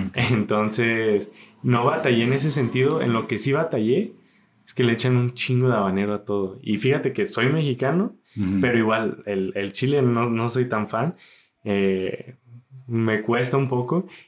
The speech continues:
Speaker 2: y le echaban habanero a todo, a todo, a todo. Entonces, yo era como de, "Ay, chale, chale", le sufría.
Speaker 1: Ujú.
Speaker 2: Le estaba sufriendo cuando estaba allá. Pero la dieta se basa en arroz,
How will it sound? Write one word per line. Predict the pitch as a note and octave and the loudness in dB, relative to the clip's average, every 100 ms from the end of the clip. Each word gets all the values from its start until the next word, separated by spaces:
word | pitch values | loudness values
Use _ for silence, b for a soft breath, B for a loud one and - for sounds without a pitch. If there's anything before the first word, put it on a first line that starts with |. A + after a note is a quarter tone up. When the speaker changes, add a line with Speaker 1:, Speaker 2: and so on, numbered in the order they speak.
| - | -4
Speaker 2:
y | G#2+ | -2
le | |
echaban | G#2 A2+ A#2+ C#3 C3 - | 0 0 0 0 -4 -4
habanero | G#2 G2+ G#2 A#2+ | -2 0 0 0
a | B2 - | -2 -2
todo, | A2 G#2+ F#2+ | -2 0 -2
a | F#2+ | -2
todo, | A2 A2 G#2+ F#2+ | -2 0 0 -4
a | - | -4
todo. | G#2+ G2+ - B B B | -2 -2 -6 B B B
Entonces, | - A2+ A#2 C3 B2+ A#2+ | -4 0 2 0 0 -2
yo | A#2 | 0
era | A#2 B2 | 0 -2
como | B2 B2+ | -2 -2
de, | A2 - - | -4 -8 -14
"Ay, | C3 C3+ D3 C#3 C3 | -10 -6 -6 -6 -4
chale, | C3+ B2+ C#3+ D#3+ D3+ | -2 0 0 0 0
chale", | - C#3 C#3+ E3+ D#3 | -2 -4 -2 0 4
le | B2+ | 4
sufría. | B2+ A2+ A#2 B2 E3+ C3 - A#2 | 2 -2 0 0 0 -2 -6 -2
Speaker 1:
Ujú. | G2+ G#2 G2 | 0 2 0
Speaker 2:
Le | A#2+ | 0
estaba | - A2+ C3+ | 0 0 2
sufriendo | D3+ B2+ B2+ C#3 D3+ D3+ | 0 0 0 2 0 -2
cuando | B2+ A#2 | -2 -2
estaba | A2 A#2+ B2 | -2 -2 2
allá. | B2+ C3+ G3 - B B B _ - | 2 2 -2 -8 B B B _ -2
Pero | B2+ B2+ B2 B2 A#2+ | 2 2 2 2 4
la | A#2+ | 2
dieta | A#2 B2 C3 C3 - | 2 2 2 0 0
se | C#3 | 0
basa | A#2+ A2+ B2 C#3 | 2 2 0 0
en | C3 A#2 | 2 0
arroz, | G#2 G#2 A2+ F3 G#3+ - - | -2 -2 0 0 -2 -8 -20